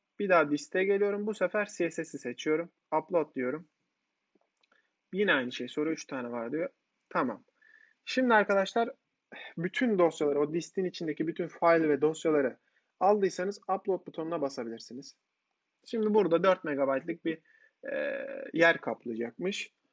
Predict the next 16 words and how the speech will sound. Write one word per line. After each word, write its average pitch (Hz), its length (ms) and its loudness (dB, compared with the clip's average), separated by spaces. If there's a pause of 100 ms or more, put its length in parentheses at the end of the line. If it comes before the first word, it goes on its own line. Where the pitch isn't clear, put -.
(240)
Bu 220 120 6
upload 208 360 2
ediyor. 147 360 -6 (420)
Şimdi 226 240 -12
arkadaşlar 202 540 -6
bu 214 120 0
upload 214 360 -2
ettikten 214 500 -6
sonra 208 540 -8 (2000)
S 196 280 -4
tri'ye 208 460 0
dosyaları 202 520 2
attık. 196 400 -4 (100)
Freenom 190 720 -4
uzantısını 165 800 -6
aldık. 143 680 2